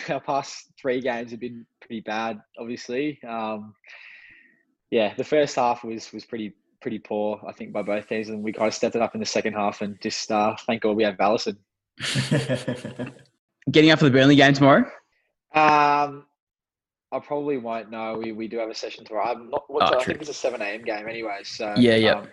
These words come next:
Speaker 1: I'll, I'll watch a bit when I'm getting ready, but, um, I'll have to go out at training at nine, so I'll probably miss most of the second half.
Speaker 2: Yeah,
Speaker 3: Yeah.
Speaker 2: we, we mentioned it on Twitter during the week. The seven A M games. There's been seven A M games pretty much every morning for the last week at least, and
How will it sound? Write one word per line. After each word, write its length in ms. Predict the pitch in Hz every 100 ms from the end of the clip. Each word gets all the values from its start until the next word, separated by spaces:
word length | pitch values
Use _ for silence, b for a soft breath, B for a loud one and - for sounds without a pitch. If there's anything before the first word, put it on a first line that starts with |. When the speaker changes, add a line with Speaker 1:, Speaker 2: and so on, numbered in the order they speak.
| - - _
Speaker 1:
I'll, 140 | - -
I'll 80 | 123
watch 200 | 127 -
a 60 | 104
bit 220 | 113 - -
when 120 | 117
I'm 60 |
getting 240 | 110 107 101
ready, 240 | 101 101
but, 240 | 104 101 92
um, 320 | 101 98 98 104 _ _
I'll 160 | 101 98
have 140 | - 101
to 80 | 98
go 80 | 92
out 60 |
at 80 | 92
training 300 | - 95 98
at 100 | -
nine, 280 | 95 92 92
so 140 | -
I'll 60 | 95
probably 200 | 98 95
miss 360 | 90 - - - _
most 200 | 101 98
of 60 | 101
the 60 | 95
second 280 | 98 95
half. 240 | 92 95 95 - _ _ _ _ 117
Speaker 2:
Yeah, 140 | 117
Speaker 3:
Yeah. 60 | 117
Speaker 2:
we, 60 |
we 240 | 113 - 123
mentioned 360 | 120 135 156
it 80 | 156
on 160 | 143 113
Twitter 320 | - 110 107
during 360 | 95 98 104 98
the 80 |
week. 380 | 95 95 92 - _ _ - -
The 80 |
seven 360 | 107 - 127 143
A 60 | 135
M 180 | 113
games. 280 | 104 104 90
There's 120 | 107
been 140 | 117 135
seven 280 | 135 127 127
A 60 |
M 140 | 120 110
games 280 | 104 104
pretty 220 | - 117 107
much 360 | 98 - - -
every 340 | 120 107 110 104
morning 400 | 98 98 95 92
for 120 | 95
the 40 |
last 320 | 95 92 95
week 240 | 95 98 92
at 80 | 95
least, 240 | 90 -
and 180 | 92